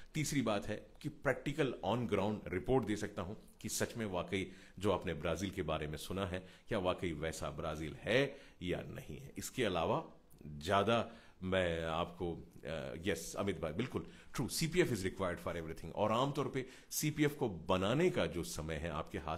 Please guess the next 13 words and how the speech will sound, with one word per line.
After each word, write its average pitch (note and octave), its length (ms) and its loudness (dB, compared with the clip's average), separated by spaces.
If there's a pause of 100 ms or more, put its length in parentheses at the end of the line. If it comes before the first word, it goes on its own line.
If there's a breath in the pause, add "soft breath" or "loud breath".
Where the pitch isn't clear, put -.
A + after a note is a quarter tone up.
में D#2 100 -6
आने D#2 280 -6
में, F#2 240 -4 (400 loud breath)
मुझे A#2 260 4
लगता G2+ 280 0
है F#2 120 4
पन्द्रह G#2 380 2
से A2 160 2
बीस F#2+ 260 2
दिन F2+ 180 2
लग D#2 220 -2
जाते D2+ 260 -4
हैं, D2+ 220 -6